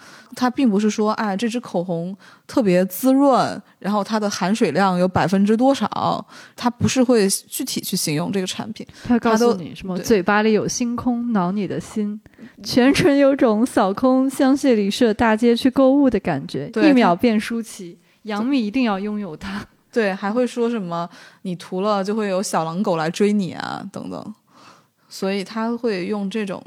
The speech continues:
Speaker 1: 的话语，然后再配合优惠。它其实是一个系列的战术，就是第一，它有及时性；第二，它很方便下单；第三，它又便宜又卖的就这样的产品，然后它一拱，有些时候有人就，就买了。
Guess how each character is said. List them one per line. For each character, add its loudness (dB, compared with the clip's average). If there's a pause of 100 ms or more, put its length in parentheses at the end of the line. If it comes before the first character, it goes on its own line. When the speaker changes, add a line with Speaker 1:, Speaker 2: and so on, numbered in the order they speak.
Speaker 1:
的 -10 (100)
话 -6
语， -12 (140)
然 -6
后 -4
再 -4
配 -6
合 -10
优 -8
惠。 -10 (400)
它 -2
其 -4
实 0
是 -4
一 -6
个 -2
系 -6
列 -4
的 -10
战 -12
术， -16 (680)
就 -4
是 -8 (120)
第 -6
一， -6
它 -4
有 -4
及 -6
时 -6
性； -8
第 -6
二， 0
它 -4
很 -4
方 -2
便 -2
下 -6
单； -8 (260)
第 -2
三， 0
它 2
又 2
便 -6
宜 -6
又 -2
卖 0
的 -4
就 -2
这 -4
样 -2
的 -6
产 -8
品， -12
然 -8
后 -6
它 -6
一 -2
拱， -6 (440)
有 0
些 2
时 0
候 -2
有 -4
人 -8
就， 0
就 -4
买 0 (160)
了。 -12